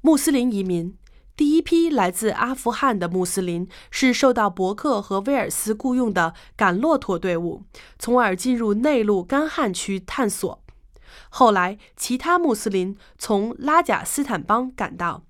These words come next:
加入阿富汗赶驼的队伍。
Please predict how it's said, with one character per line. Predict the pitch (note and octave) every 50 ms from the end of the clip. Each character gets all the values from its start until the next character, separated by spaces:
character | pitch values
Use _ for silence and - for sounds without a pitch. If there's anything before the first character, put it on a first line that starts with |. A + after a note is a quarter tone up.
| _ _ - - - - -
加 | - B3+ A#3 A#3
入 | A#3 A#3 A3+ G#3 G3 - - _
阿 | - B3 B3+ C4
富 | B3+ - G3+
汗 | G3+ - - A#3+ G#3+ F#3+ F3+ - -
赶 | G#3+ F#3 D3 D#3
驼 | - - F3+
的 | G3+ G#3+
队 | G#3+ D#4+ D#4 C4
伍。 | G#3 F3+ E3 - -